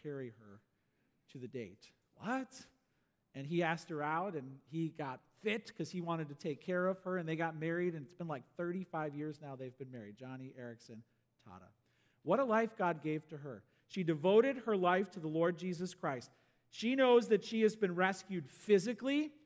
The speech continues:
and she knows she has been rescued spiritually. And Jesus gave her a life here that she could have never hoped for, an influence here she could have never planned,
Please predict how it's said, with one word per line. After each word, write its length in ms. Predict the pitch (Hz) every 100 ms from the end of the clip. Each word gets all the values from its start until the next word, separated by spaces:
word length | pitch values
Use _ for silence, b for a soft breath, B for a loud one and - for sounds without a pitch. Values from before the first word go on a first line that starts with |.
| _
and 140 | 180 170
she 220 | - 220
knows 260 | 214 208 196
she 160 | 208
has 140 | 190 190
been 180 | 190
rescued 520 | 175 170 165 - 175 151
spiritually. 920 | - - 180 160 143 - 117 98 113 _ _
And 120 | 156
Jesus 360 | 143 214 208 214
gave 300 | 233 214 220
her 240 | 208 185 180 -
a 80 | 165
life 380 | 151 180 233 -
here 260 | 220 233
that 140 | 254 -
she 140 | 233
could 140 | -
have 80 | 208
never 240 | 196 202 214
hoped 320 | 196 185 -
for, 160 | 190
an 80 | 175
influence 480 | 175 208 202 202 160
here 260 | - 226 240
she 160 | 233
could 140 | 185 185
have 80 |
never 240 | 175 170 175
planned, 360 | - 165 156